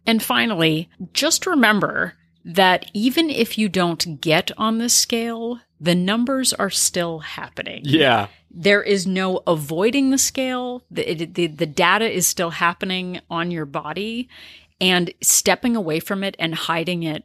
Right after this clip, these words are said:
Speaker 1: just makes it worse over time.
Speaker 2: Yeah,
Speaker 1: It's
Speaker 2: your
Speaker 1: like a
Speaker 2: weight
Speaker 1: f-
Speaker 2: is your weight. It's a real thing, whether you step on that scale or you don't step on this,
Speaker 1: Well, it's like
Speaker 2: that
Speaker 1: a
Speaker 2: scale. It's
Speaker 1: f-
Speaker 2: not some imaginary friend that goes away when you stop believing in it.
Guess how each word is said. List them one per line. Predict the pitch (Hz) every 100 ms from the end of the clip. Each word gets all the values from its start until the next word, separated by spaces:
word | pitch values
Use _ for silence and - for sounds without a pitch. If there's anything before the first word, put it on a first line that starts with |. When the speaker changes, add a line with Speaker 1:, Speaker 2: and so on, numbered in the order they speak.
| 170
Speaker 1:
just | 143 156 220 240 -
makes | 190 175 -
it | -
worse | 156 165 165 - -
over | 165 185
time. | 160 - - 67 101
Speaker 2:
Yeah, | 123
Speaker 1:
It's | 107
Speaker 2:
your | 117
Speaker 1:
like | 120
a |
Speaker 2:
weight | 147
Speaker 1:
f- | 165
Speaker 2:
is | 160
your | 127 127
weight. | 117 127 120 117
It's | 113
a | 117
real | 113 131 127
thing, | - 127 113 110
whether | 113 107
you | 107
step | - 117 110
on | 107
that | 104 104
scale | - 113 110
or | 107
you | 95
don't | 82 104 101
step | - 98 -
on | 95
this, | 95 95
Speaker 1:
Well, |
it's | 381 -
like | 392
Speaker 2:
that |
Speaker 1:
a | 349
Speaker 2:
scale. | - 95 95
It's | 104
Speaker 1:
f- |
Speaker 2:
not | 214 151
some | - 131
imaginary | 117 117 123 120 110 104
friend | - 120 110
that | 101 98
goes | 110 110
away | 104 104 110 104
when | 98
you | 98
stop | - 120 104
believing | 98 104 107 101 95
in | 92
it. | 92